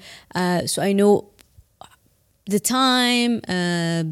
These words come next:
the different ways to tell a story. This story would work better as an interview, as a Q and A thing,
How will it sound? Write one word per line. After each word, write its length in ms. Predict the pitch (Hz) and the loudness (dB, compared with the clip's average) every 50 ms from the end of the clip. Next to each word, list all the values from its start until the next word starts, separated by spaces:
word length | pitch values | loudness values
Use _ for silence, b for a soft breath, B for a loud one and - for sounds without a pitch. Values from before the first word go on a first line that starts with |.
| 156 156 - - | -8 -10 -8 -6
the 100 | 185 175 | -4 -4
different 540 | 156 175 226 220 - - 240 220 208 - | -2 -2 -2 -2 -2 -2 -4 -4 -4 -2
ways 340 | 208 208 196 190 202 208 - - | 0 2 2 2 2 0 -2 -4
to 120 | - 185 | -6 -6
tell 200 | - - 202 185 | -4 -2 -2 0
a 60 | 180 | 0
story. 360 | 170 - - 214 214 220 226 | -2 -2 -2 -2 0 0 0
This 180 | 196 202 214 - | 0 -2 -2 -4
story 380 | - - - 208 202 196 196 196 | -4 -6 -4 -2 -2 0 0 2
would 320 | 185 185 175 170 170 - - - | 2 0 0 -2 -6 -12 -6 -2
work 220 | 202 202 196 185 - - | 0 2 2 0 -2 -4
better 260 | 180 190 185 - - 180 | -4 -4 -4 -2 -4 -4
as 200 | - 175 175 190 | -4 -4 -4 -4
an 80 | - | -4
interview, 400 | - 196 214 - 262 240 247 277 | -4 -4 -4 -4 -4 -4 -2 0
as 160 | - 226 190 | 0 0 -2
a 40 | 196 | -4
Q 220 | 185 - - 196 196 | -6 -4 -4 -2 -2
and 120 | 190 185 | -2 -2
A 160 | 180 190 208 226 | -2 -2 -4 -4
thing, 300 | - - 285 320 370 | -4 -4 -4 -4 -4